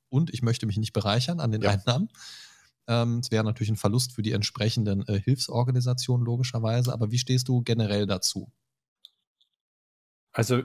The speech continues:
Speaker 2: generell, ähm, ist es natürlich, ich meine, das ist halt Recht am Eigentum. Also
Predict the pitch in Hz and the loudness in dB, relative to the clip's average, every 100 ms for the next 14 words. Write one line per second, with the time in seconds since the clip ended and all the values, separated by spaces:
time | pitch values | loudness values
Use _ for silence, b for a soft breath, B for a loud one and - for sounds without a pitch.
0 | - 113 117 113 98 107 139 139 - 117 | -2 0 2 2 0 0 2 0 0 0
1 | 117 117 127 117 120 - 113 - 123 120 | 0 -2 -4 -2 -2 0 0 2 0 0
2 | 117 - 120 117 110 - 110 - 110 - | -4 -2 0 0 -2 -4 -4 0 -2 0
3 | 110 113 110 104 104 113 127 - 143 b | -4 -2 -4 -2 -2 -2 -2 -2 -4 b
4 | b b b b b - 113 127 | b b b b b -4 0 0